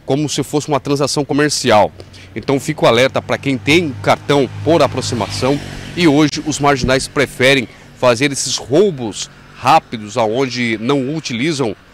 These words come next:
arma de fogo, não utilizam faca para não ser caracterizado assalto, que tem uma pena um pouco maior, aonde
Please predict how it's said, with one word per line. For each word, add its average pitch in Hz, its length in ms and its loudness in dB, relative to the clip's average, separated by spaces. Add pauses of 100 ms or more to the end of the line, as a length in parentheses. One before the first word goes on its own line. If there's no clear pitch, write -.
(180)
arma 131 340 2
de 110 120 -8
fogo, 135 400 -4
não 135 160 -2
utilizam 135 460 -2
faca 123 380 -2
para 120 360 0 (340)
não 127 220 -4
ser 147 200 -2
caracterizado 117 640 -2
assalto, 120 400 -4 (260)
que 131 100 -6
tem 127 120 0
uma 120 140 -2
pena 135 300 0
um 110 40 -6
pouco 127 300 -6
maior, 113 360 2 (300)
aonde 110 340 0